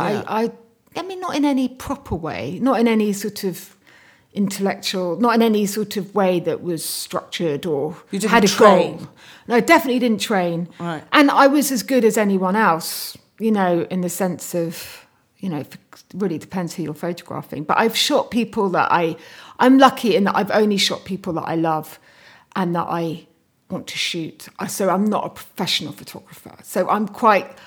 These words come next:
Speaker 2: I take some, so I shot Rachel Weisz and then I shot Stella Tennant.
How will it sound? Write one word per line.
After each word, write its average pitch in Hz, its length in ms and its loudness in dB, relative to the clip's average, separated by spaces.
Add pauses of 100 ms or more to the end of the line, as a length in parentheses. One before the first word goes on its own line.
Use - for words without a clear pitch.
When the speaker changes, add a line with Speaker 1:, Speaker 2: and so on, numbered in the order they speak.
(140)
Speaker 2:
I 202 100 -2
take 220 260 2
some, 202 260 -4
so 196 160 -2
I 185 80 2
shot - 300 -2
Rachel 180 340 -4
Weisz 165 520 -2 (140)
and 190 160 2
then 185 140 2
I 185 100 2
shot - 540 -2
Stella 175 400 -2
Tennant. 165 680 -6